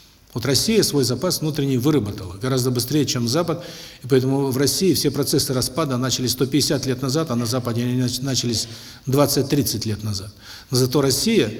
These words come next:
которая конкретно был-, стояла перед самоуничтожением и гибелью, пошла сейчас в обратную сторону и имеет перспективы. Я думаю, и Запад пойдет в этом направлении.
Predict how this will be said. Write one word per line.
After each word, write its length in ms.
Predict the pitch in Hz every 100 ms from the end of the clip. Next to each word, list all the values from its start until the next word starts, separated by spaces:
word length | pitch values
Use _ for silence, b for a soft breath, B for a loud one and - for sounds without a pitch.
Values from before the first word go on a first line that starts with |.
| - B B
которая 420 | - 127 147 131 117
конкретно 640 | 147 143 156 165 117 113
был-, 180 | 110 113
стояла 500 | - 139 127 101 104
перед 540 | - 147 117 - -
самоуничтожением 960 | - 147 139 131 110 143 131 135 110 110
и 80 | 113
гибелью, 520 | 139 190 190 127 107 104 B B B B
пошла 280 | - - 170
сейчас 380 | 156 123 139 -
в 40 |
обратную 420 | 127 131 123 123 113
сторону 460 | - 175 170 151
и 180 | 113 127
имеет 440 | 131 143 135 - - B B B B -
перспективы. 640 | - 110 - 123 - 98 82 - - -
Я 120 | 127
думаю, 240 | 131 143
и 20 | 147
Запад 400 | 156 143 110 -
пойдет 360 | 143 139 110
в 20 |
этом 220 | 120 113 107
направлении. 600 | 110 113 113 92 85